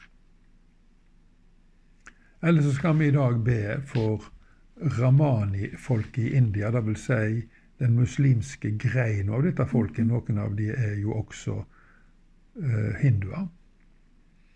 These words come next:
Speaker 1: Det er to tr-, to hundre og trettifem tusen av, eh, Ramani-folket som er muslimer.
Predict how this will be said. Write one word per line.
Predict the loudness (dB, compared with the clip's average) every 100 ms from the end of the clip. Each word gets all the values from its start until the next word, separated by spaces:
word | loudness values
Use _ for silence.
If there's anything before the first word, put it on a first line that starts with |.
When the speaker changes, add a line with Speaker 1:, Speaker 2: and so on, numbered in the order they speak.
| _ _ -6 -2
Speaker 1:
Det | 2
er | 2 2
to | 2 2
tr-, | 2 -4 -8 -10 _ _ _ _
to | 0 2 2
hundre | 2 2 2 -2
og |
trettifem | 0 -2 -2 -4 0 0 -2 -6 -6
tusen | -2 0 -2 -8 -4 0 0 -2 -8 -20 -20 _ _ _
av, | -2 0 0 -2 -2 -2
eh, | -2 -4 -6 -10 _ _ _ _ _ _ _ -6
Ramani-folket | 0 4 4 2 -2 -4 -6 -6 -6
som | -4 -4
er |
muslimer. | -4 -6 -6 -6 -8